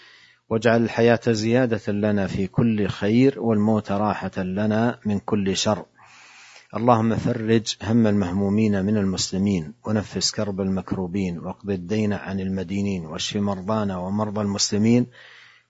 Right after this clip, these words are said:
وارحم موتانا وموتى المسلمين. ربنا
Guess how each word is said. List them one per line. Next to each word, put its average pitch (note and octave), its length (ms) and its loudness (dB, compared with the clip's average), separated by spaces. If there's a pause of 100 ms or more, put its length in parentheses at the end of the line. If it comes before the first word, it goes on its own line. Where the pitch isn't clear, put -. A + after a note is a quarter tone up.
وارحم A#2 360 4
موتانا A2 880 0
وموتى A2+ 720 0 (500)
المسلمين. G2 680 2 (600)
ربنا A#2 640 2